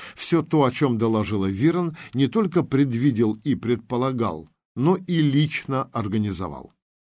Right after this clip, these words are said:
Какая же удобная и полезная штука этот инопланетный шар, пусть и используемый на первой скорости как автомобиль, где не знаешь, как воткнуть следующую передачу.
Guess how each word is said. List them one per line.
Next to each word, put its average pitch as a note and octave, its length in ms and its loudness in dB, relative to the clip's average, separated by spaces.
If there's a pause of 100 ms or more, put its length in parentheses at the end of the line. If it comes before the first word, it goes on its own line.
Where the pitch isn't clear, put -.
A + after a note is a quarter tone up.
(400)
Какая F3 360 4
же C3 140 4
удобная D#3+ 500 6
и D3+ 40 2
полезная D#3 540 0
штука D3 440 -2
этот A2+ 280 -2 (200)
инопланетный C3+ 920 0
шар, G#2+ 600 -6 (240)
пусть D3 320 -2
и C#3+ 100 4
используемый B2+ 840 2
на C3 160 0
первой A#2 440 0
скорости C#3 580 -2
как C3 280 -6
автомобиль, B2 720 -4 (180)
где B2+ 220 2
не E3+ 100 2
знаешь, A2+ 480 -2
как A#2 300 -4
воткнуть A#2 480 -2
следующую G#2 640 -2
передачу. G#2 560 -8